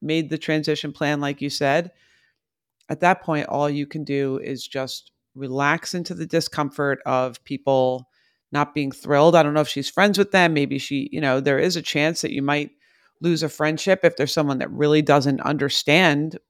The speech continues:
what you're doing here. But I think professionals are expected to grow.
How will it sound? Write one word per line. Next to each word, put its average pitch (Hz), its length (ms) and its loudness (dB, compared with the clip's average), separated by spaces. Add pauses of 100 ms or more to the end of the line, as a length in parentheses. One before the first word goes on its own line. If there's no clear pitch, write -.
(180)
what 139 240 -4
you're 135 120 -6
doing 170 340 4
here. 139 220 2
But 135 120 0
I 143 100 0
think 139 420 -4 (880)
professionals 208 640 2
are 156 160 2
expected - 560 -2
to - 80 -6
grow. - 340 -6